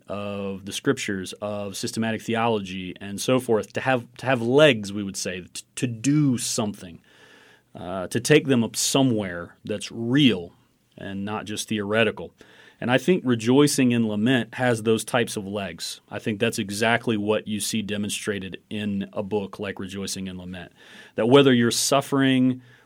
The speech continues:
or whether you want to be able to help those around you who are suffering, to be able to understand their suffering and to think of it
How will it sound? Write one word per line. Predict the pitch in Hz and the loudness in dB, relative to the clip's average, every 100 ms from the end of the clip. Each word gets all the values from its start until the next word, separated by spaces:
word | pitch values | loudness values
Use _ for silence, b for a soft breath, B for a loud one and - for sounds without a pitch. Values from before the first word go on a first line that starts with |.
| - | -2
or | 107 | 2
whether | 113 113 | 4 2
you | 110 113 | 2 2
want | 127 123 | 0 0
to | |
be | 117 | -2
able | 117 110 | -2 0
to | 110 | -2
help | - 131 123 | 0 0 2
those | 127 117 | 0 0
around | 107 110 120 143 151 | 0 0 4 4 4
you | 139 143 | 4 2
who | 123 147 135 | 4 4 4
are | 123 | 2
suffering, | - 131 123 131 117 120 110 | 0 0 0 -2 0 2 0
to | 110 | -2
be | 107 | -4
able | 104 107 | -2 -2
to | |
understand | 104 - 120 123 127 | -4 -6 -2 2 4
their | 120 | 4
suffering | 117 127 113 - 113 110 107 104 - | 2 0 -2 -2 -2 0 -2 -4 -6
and | 104 107 104 104 101 - | -8 -4 -4 -4 -6 -6
to | 120 | -8
think | - 143 139 | 2 2 4
of | |
it | 120 | 2